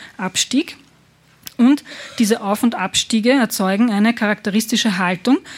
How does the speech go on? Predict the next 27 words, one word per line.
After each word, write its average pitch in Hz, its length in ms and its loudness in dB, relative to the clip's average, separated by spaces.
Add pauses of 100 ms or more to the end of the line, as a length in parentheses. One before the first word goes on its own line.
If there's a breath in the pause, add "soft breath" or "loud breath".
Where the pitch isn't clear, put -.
(100)
etwa 226 300 0
Optimismus 226 680 4
bei 220 120 0
den 202 120 -2
Aufsteigerinnen 226 840 2 (320 loud breath)
oder 233 240 4
Ernüchterung 233 560 6
und 269 140 4
Pessimismus 208 640 2
bei 214 100 -2
den 226 140 2
Absteigerinnen. 185 840 -2 (920 loud breath)
Diese 233 240 2
gesellschaftspolitische 233 920 0
Zukunftsperspektive 233 1160 2
oder 202 220 2
auch 208 100 -2
sozusagen 202 540 -6
rückwärtsgewandte 208 840 -4
Vergangenheitsorientierung, 208 1120 2
damals 202 400 0
war 196 80 2
alles 190 160 -2
besser, 196 340 -4
ja, 214 160 -2
beim 196 200 -2
sozialen 190 460 -4